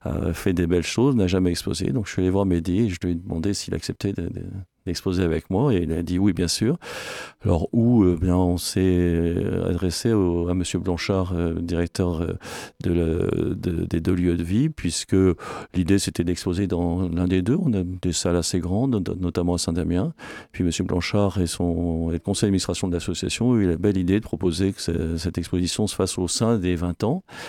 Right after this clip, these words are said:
et dans un lieu qui est assez central, puisque Maison Saint-Julien est vraiment en centre-ville, facile d'accès. Et donc, euh, on a choisi les vingt ans, le lieu et le jour, euh, avec monsieur Blanchard, voilà.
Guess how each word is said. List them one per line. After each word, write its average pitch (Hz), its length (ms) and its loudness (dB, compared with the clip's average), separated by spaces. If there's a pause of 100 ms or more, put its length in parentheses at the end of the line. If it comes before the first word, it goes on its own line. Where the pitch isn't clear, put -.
(360)
et 113 140 4
dans 107 220 4
un 98 100 4
lieu 107 260 6
qui 107 140 -2
est 90 120 0
assez 87 200 -2
central, 113 480 -2
puisque - 360 -4
Maison 87 680 0
Saint-Julien 87 580 -2
est 82 80 0
vraiment 87 400 0
en 82 40 0
centre-ville, 87 600 -4
facile 90 360 -6
d'accès. - 460 -4 (440)
Et 90 100 0
donc, 95 280 0 (140)
euh, 87 640 4
on 85 160 0
a 82 100 0
choisi 85 600 -4 (160)
les 98 180 2
vingt 87 300 0
ans, 120 180 4
le 98 160 4
lieu 98 480 4
et 90 240 2
le 85 200 0
jour, 95 440 -2
euh, 85 460 -2 (100)
avec 87 220 -4
monsieur 87 220 -4
Blanchard, - 440 -8
voilà. - 220 -8